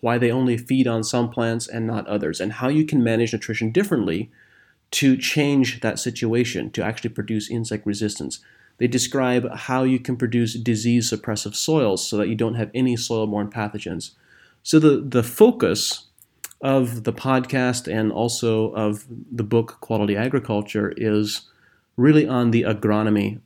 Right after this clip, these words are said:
the, the science and the principles of how do you put, how do you develop regenerative agriculture systems that are incredibly resilient and accomplish all the goals that we've spoken about? How do we actually put that into practice?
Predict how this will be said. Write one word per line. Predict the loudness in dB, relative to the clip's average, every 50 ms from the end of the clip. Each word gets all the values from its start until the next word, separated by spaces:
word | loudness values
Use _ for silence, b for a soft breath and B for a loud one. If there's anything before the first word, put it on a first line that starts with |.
| _ -2
the, | 0 0 0 0
the | -2 -4 -4
science | -4 -2 0 0 2 2 4 4 4 2 2 0 -2 -6 -6 -10 _ -4
and | -2 0 0
the | -2
principles | -2 2 2 2 2 2 -2 -2 0 2 2 2 0 -2 -4 -10 _ _ -4
of | -2 -2 -2 -2
how | -4 -10 -10 -4 -2 0 0
do | 0 0 0
you | 0 0 0 0
put, | -2 -6 -2 -2 -2 -2 -2 -8 -20 b b b b b b b b b b b b b _
how | -10 -4 -2 -2
do | 0 0
you | -2 -4
develop | -2 -2 -2 -2 0 0 0 0 -2 -2
regenerative | -2 -4 -2 -2 -2 -2 0 0 0 0
agriculture | -2 -2 -2 -2 -4 -4 -6 -6 -6 -8
systems | -8 -6 -6 -8 -6 -6 -8 -6 -4 -4
that | -2 -2
are | -2
incredibly | -2 0 -2 -2 -4 -6 -6 -2 -2 0 2 2 2 2
resilient | 2 0 0 0 0 0 2 4 4 4 2 2 -2 -8 -18 _ _ _ _ _ _ _ _ _ -6
and | -2 -2 0 2 0 0 -2 -4
accomplish | -8 -10 -8 -4 -4 -4 -2 -2 -2 -4 -4 -4
all | -6 -6 -4 -4
the | -4
goals | -2 -2 0 0 0 0 -2
that | -4 -4
we've | -4 -4
spoken | -6 -6 -4 -4 -4 -2 -2 -4
about? | -4 -4 -6 -6 -6
How | -6 -4 0
do | 0 2
we | 0 0 -2 -2 -4
actually | -4 -4 -4 -4 -4 -4 -4
put | -4 -4 -6 -6 -6
that | -6 -10 -6
into | -4 -4 -4 -4 -6
practice? | -8 -6 -8 -8 -8 -8 -10 -12 -10 -12 -14